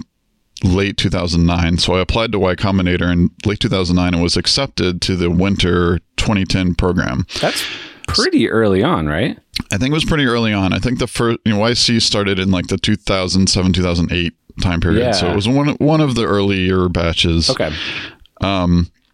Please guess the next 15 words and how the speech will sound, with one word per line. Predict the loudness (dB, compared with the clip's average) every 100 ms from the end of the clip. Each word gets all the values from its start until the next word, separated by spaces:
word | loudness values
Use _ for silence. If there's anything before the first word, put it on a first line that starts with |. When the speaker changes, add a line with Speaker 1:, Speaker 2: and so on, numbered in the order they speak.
| _ _ _ _ -20 _ _ -16 -4
Speaker 1:
and | -2 0
I | 0
got | -2
accepted, | -2 -2 -2 -2 0
and | 2
then | 2 2 -2 _ _ -4
on | 0 0
January | 0 0 2 2 2 2 2
second, | 0 -2 -2 -2 -2 -2 _ _
like, | -2 -2
two | 0 0
thousand | 0 0 0
ten, | 0 0 2
I | 2 0 _ _
moved | 2 4 4 2 2 0 -4